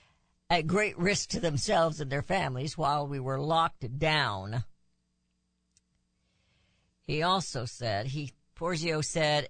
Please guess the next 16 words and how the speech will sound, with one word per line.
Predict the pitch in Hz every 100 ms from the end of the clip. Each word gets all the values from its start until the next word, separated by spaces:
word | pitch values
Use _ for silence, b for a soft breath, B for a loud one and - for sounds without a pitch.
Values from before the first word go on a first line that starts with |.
| -
"Experience | - - 208 233 247 220 180
from | - 175
the | 160
pandemic | - 156 156 175 190 196
has | - 143
shown | - 196 190 196 190
that | 165 160 -
the | 156
protections | - 139 - 240 247 - 254 220
provided | - 165 156 180 202 202 160
by | 151
vaccinations | 143 180 - 180 165 175 - 175 156 -
are | 160 175 156
not | 151 180 220 208 - _
absolute, | - 180 147 - 165 175 165 156 - B B B
with | 143 165 -